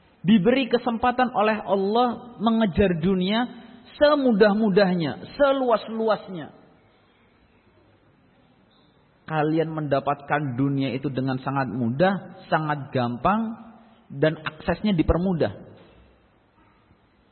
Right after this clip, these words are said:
Sebagaimana hal ini telah dilakukan oleh Allah Subhanahu wa taala untuk umat-umat sebelum kalian. Maka mereka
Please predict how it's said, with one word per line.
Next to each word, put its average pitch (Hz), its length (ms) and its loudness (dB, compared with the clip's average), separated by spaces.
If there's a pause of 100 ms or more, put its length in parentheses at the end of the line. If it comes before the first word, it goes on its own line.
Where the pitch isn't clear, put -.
(680)
Sebagaimana 226 720 4
hal 202 320 0
ini 214 240 -2
telah - 560 -2
dilakukan 208 560 2
oleh 202 240 0
Allah 214 320 -2
Subhanahu 196 560 -2
wa 180 160 0
taala 196 460 -2 (680)
untuk 226 400 2
umat-umat 226 560 -2
sebelum 185 320 -2
kalian. 180 480 -2 (1900)
Maka 180 400 2
mereka 175 680 2